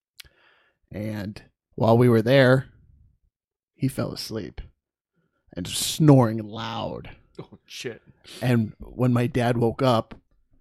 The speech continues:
Speaker 1: I was sitting on one side of the movie theater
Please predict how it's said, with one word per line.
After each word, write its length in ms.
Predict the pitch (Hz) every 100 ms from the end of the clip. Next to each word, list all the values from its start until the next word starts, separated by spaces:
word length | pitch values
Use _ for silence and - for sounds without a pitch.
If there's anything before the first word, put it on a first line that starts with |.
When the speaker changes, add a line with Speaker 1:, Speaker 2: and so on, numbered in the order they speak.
| _ _ 127
Speaker 1:
I 120 | 123
was 180 | 127 -
sitting 240 | 135 123
on 220 | 113 107
one 160 | 113 120
side 260 | - 110
of 80 | 107
the 60 | 107
movie 320 | 107 104 113
theater 440 | 117 104 98 101